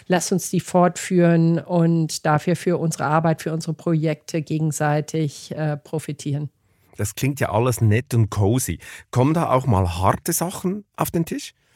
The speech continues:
Speaker 1: Auf jeden Fall, klar.
Speaker 2: Zum Beispiel?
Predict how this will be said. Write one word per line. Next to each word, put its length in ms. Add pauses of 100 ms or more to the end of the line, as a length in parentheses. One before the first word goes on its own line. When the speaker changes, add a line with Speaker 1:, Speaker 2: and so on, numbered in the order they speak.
(160)
Speaker 1:
Auf 180
jeden 180
Fall, 240 (120)
klar. 320 (520)
Speaker 2:
Zum 180
Beispiel? 420